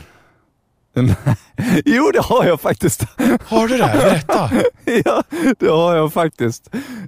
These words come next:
Speaker 1: Eh, där vi bodde tidigare. Eh,
Speaker 2: Ja.
Speaker 1: där var, eh, vi hade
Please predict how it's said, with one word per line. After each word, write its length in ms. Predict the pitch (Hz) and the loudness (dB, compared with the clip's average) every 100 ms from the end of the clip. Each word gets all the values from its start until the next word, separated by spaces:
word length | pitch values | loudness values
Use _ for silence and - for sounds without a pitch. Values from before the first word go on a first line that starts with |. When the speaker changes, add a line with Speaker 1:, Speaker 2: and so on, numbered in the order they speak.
| - | -4
Speaker 1:
Eh, 340 | 151 160 156 156 | 0 2 2 0
där 220 | 143 165 | 0 0
vi 140 | 143 147 | 0 0
bodde 360 | 143 160 147 | 0 0 0
tidigare. 760 | 131 151 147 147 117 101 104 131 _ - - _ _ - | 0 0 0 2 2 2 0 -2 _ -20 -20 _ _ -2
Eh, 60 | 120 | 2
Speaker 2:
Ja. 520 | 123 123 123 127 127 127 | 2 2 0 0 -4 -10
Speaker 1:
där 220 | 131 131 131 | -4 -2 0
var, 400 | 143 135 123 - - - | 0 0 0 -4 -12 -6
eh, 280 | 123 123 120 | 0 0 0
vi 140 | 120 | 0
hade 680 | 123 131 123 113 110 110 | -2 0 0 2 2 0